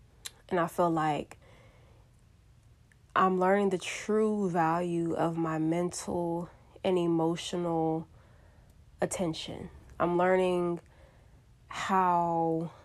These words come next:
much of a boundary needs to be set as far as what I give my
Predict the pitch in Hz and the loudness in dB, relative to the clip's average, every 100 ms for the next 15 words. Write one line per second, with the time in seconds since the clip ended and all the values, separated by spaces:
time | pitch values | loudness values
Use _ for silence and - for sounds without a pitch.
0 | - - - - - - - - - 190 | -20 -20 -20 -20 -20 -20 -20 -20 -8 0
1 | 196 190 156 156 151 175 170 165 165 156 | 2 2 -2 -2 -2 -2 0 0 0 0
2 | 151 - - 151 - - 165 147 - - | -2 -6 -8 -6 -6 -4 -2 -2 -6 -16
3 | - _ - 175 - 180 160 180 175 160 | -20 _ -8 -8 -2 -2 -2 -2 -2 0
4 | 156 180 165 160 175 156 147 147 | 0 -2 -2 0 -2 -4 -6 -6